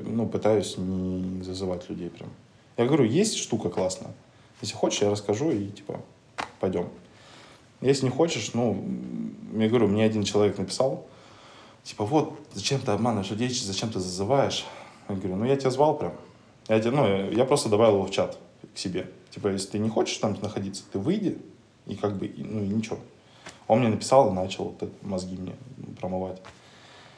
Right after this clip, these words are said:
А он года два назад занимался тем, что, м, а, наёбывал, даже не запикивай, а, людей, которые, знаешь, типа, "Ой, у меня сломался компьютер, приедьте, почините".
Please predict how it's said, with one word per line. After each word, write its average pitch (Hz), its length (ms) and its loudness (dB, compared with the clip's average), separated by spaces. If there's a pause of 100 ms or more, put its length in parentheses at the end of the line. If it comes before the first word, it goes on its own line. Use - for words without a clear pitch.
(1040)
А 104 160 10
он 208 360 8 (580)
года 113 260 6
два 107 180 8
назад 95 380 0
занимался 110 560 4
тем, 180 220 2
что, 98 680 6
м, 98 580 -6
а, 92 280 -4 (760)
наёбывал, 104 600 4 (840)
даже 107 380 0
не 104 80 0
запикивай, 101 480 -4 (460)
а, 98 720 4
людей, 131 400 2 (540)
которые, 98 240 2
знаешь, 127 200 2
типа, 107 280 -2 (320)
"Ой, 143 160 12
у - 20 8
меня 139 160 6
сломался 135 380 4
компьютер, 110 400 0
приедьте, 156 340 0
почините". 104 540 -2